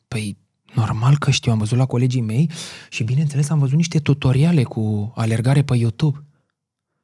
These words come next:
Și eu îi explic: "Bravo,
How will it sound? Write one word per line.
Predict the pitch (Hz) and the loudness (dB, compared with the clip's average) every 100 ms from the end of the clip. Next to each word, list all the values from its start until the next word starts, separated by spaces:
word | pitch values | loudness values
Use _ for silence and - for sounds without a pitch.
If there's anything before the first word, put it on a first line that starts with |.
| _ | _
Și | - 139 | 0 4
eu | |
îi | 127 | 4
explic: | 123 - - 120 - - _ _ _ _ _ _ _ _ _ | 4 0 2 2 2 -10 _ _ _ _ _ _ _ _ _
"Bravo, | 165 143 117 104 98 101 127 | 4 4 4 -2 -4 -4 -4